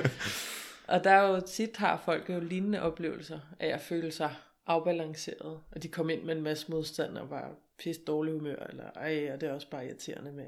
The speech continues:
Speaker 2: da, da, da," hvad det nu er.
Speaker 1: Ja.
Speaker 2: Og komme ud på den anden side og bare være sådan helt i, ah, bliss.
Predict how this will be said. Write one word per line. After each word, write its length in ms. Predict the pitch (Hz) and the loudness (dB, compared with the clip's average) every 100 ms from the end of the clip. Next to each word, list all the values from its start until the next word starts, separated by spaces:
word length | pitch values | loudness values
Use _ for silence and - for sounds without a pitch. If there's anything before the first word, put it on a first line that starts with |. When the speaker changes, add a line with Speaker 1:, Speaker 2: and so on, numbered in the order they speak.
| - | -8
Speaker 2:
da, 60 | |
da, 60 | 135 - | -6 -6
da," 320 | - - - | -10 -12 -12
hvad 140 | 156 | -12
det 120 | 151 147 | -12 -12
nu 60 | |
er. 180 | 135 104 | -10 -6
Speaker 1:
Ja. 60 | 98 - - _ _ _ - - | -6 -8 -20 _ _ _ -20 -8
Speaker 2:
Og 160 | 165 | -4
komme 260 | - 160 160 | 0 0 0
ud 60 | |
på 100 | 151 | 0
den 100 | 160 | 0
anden 180 | 151 147 | 0 -4
side 240 | 151 160 147 | -4 -4 -2
og 80 | |
bare 220 | - 127 143 | -2 -4 -4
være 180 | 131 | -4
sådan 160 | 147 156 | -6 -8
helt 340 | 156 180 - | -8 -8 -8
i, 200 | 147 143 - _ _ _ _ _ _ _ 277 | -12 -14 -20 _ _ _ _ _ _ _ -8
ah, 380 | 269 277 269 277 277 _ _ _ _ - - _ _ _ - | -6 -4 -6 -10 -14 _ _ _ _ -20 -20 _ _ _ -2
bliss. 640 | 165 165 180 - - - | 0 0 0 -4 -10 -12